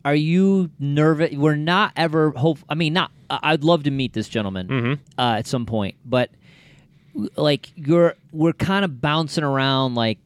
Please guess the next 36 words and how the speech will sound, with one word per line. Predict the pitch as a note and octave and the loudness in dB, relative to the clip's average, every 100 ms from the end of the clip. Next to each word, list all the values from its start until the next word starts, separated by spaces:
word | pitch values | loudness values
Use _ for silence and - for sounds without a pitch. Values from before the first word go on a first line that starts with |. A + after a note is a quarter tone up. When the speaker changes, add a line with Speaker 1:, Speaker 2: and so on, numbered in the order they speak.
| _ _ _ _ _ | _ _ _ _ _
Speaker 1:
you | - | -4
gotta | E3 D#3 | 0 0
get | C3+ C3+ | 0 0
at, | B2+ D3 | 0 0
like | D3+ | 0
you | D#3+ | 0
said | B3 A#3 | 0 2
it | G3+ | 0
at | F#3 | 0
the | D#3 C#3+ | 2 2
end. | A2 E2+ - - | 0 -4 -10 -2
Like, | |
Speaker 2:
Yeah. | G3+ - | -2 0
Speaker 1:
you're | D3 | 0
gonna | E3 G3 | 2 4
have | F3+ E3+ | 2 0
to | D#3+ | 0
get | C#3 | 0
after | C3 G#2+ - - | 0 -2 -6 -16
it, | - _ _ _ - - _ _ | -20 _ _ _ -20 -20 _ _
right? | C#3 D3 E3+ - | 0 0 0 -2
I | C#3 | -2
mean, | D3+ | 2
Speaker 2:
I | |
Speaker 1:
at | C#3 | 2
the | E3+ | 4
Speaker 2:
think | G3 | 2
Speaker 1:
end | F#3+ | 2
of | |
the | G#2+ | 2
Speaker 2:
so. | A2+ | 2
Speaker 1:
day. | A#2+ D#2 | 0 -2
Speaker 2:
Unless | D3 G#3+ | 0 0
there's | - F#3 | 2 0
something | F3 F3 D#3 | 0 0 2
there | C#3 C#3+ | 4 2